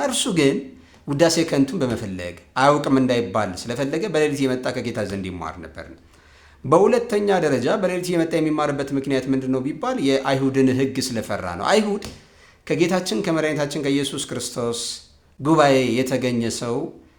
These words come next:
ሀብት ንብረቱ ይወረስ፣ በመስዋዕትንም እንዳያቀርብ በሕጋቸው ስምምነት ስለነበራቸው ይሄንን የአይሁድን ሕግ በመፍራት ኒቆዲሞስ ስላለው ሀብት ንብረት ሲል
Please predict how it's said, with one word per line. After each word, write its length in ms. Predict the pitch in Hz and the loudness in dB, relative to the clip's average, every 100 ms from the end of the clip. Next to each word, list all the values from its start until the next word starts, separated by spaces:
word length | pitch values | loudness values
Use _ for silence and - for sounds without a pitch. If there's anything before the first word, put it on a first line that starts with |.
| _ _ _ _ _ _ _ _ _ - | _ _ _ _ _ _ _ _ _ -4
ሀብት 420 | 113 135 139 - - | 4 6 6 4 2
ንብረቱ 440 | 139 131 135 131 139 135 135 135 - - _ - 139 | 2 4 4 2 0 0 0 -2 -8 -20 _ -12 -6
ይወረስ፣ 720 | 120 123 117 113 98 98 - - - - _ _ _ _ _ _ _ - | -2 0 0 0 -2 -4 -4 -4 -6 -12 _ _ _ _ _ _ _ -6
በመስዋዕትንም 880 | 131 131 127 127 - 160 151 165 247 | -2 2 4 4 4 4 4 0 0
እንዳያቀርብ 640 | 127 135 135 127 127 147 185 - - - 131 | 4 6 6 4 2 -2 -2 -10 -20 -18 -2
በሕጋቸው 840 | 147 165 143 113 139 135 - 170 | 2 4 2 2 2 2 -2 -4
ስምምነት 580 | - 165 139 135 131 156 | 0 2 2 4 2 0
ስለነበራቸው 840 | - 135 123 113 113 101 87 - 214 - - - - | -2 -2 -2 -2 -4 -4 -4 -6 -6 -6 -12 -20 -12
ይሄንን 520 | 165 185 180 165 185 175 | -2 2 6 6 6 4
የአይሁድን 800 | 127 131 147 165 165 160 160 151 | 2 2 2 4 4 2 0 -2
ሕግ 240 | 151 143 139 | -2 -2 0
በመፍራት 560 | 131 120 113 165 202 - - _ - | 0 0 0 0 -2 -4 -18 _ -6
ኒቆዲሞስ 840 | 117 165 - 151 139 135 156 196 - - - - - | -2 0 2 4 6 6 6 2 2 2 0 -6 -12
ስላለው 440 | - 139 135 143 147 | -4 2 4 6 6
ሀብት 300 | 131 123 - | 6 4 0
ንብረት 380 | 120 113 113 107 | -4 -2 -2 -2
ሲል 300 | - 190 214 | -2 -2 -2